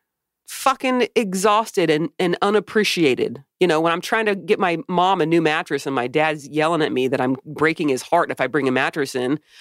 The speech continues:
or if I'm bringing in, you know, a couple six packs of water and he's telling me not to bring anything into their apartment, I feel spit on. I feel slapped. I feel unappreciated.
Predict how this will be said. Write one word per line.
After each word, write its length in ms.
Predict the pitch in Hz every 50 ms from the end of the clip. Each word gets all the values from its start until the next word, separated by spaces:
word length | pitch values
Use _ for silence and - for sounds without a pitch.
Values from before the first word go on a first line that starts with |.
| - - - - _
or 140 | _ 160 151
if 100 | 147 -
I'm 140 | 175 160 151
bringing 320 | 170 190 190 185 180 185
in, 140 | 180 175 175 143
you 100 | 160 175
know, 100 | 151 147
a 40 |
couple 240 | - - 190 - 156
six 220 | - - 185 - -
packs 320 | - 190 165 170 - -
of 60 | 151
water 460 | 147 143 151 165 190 196 165 143 131
and 80 | 139 147
he's 200 | 147 185 175 -
telling 260 | - - 170 170 165
me 60 | 156 147
not 160 | 151 151 -
to 60 | 151
bring 240 | 143 151 156 165 160
anything 300 | 170 160 151 - 160 151 165
into 140 | 170 160 147
their 120 | 147 139
apartment, 540 | 131 - 170 180 190 - 135 131 131 - - _ _ _ _ _ _ _ _ _ _ _ -
I 120 | - 202
feel 180 | - - 233 233
spit 340 | - - - - 285 359 294
on. 220 | 175 131 127 139
I 60 | 135
feel 160 | - 208 196
slapped. 460 | - - - - 294 269 165 - - 165
I 80 | 160 160
feel 300 | - - 208 202 202 180
unappreciated. 920 | 202 220 220 - - 277 302 - - 214 165 139 - - - - 135 139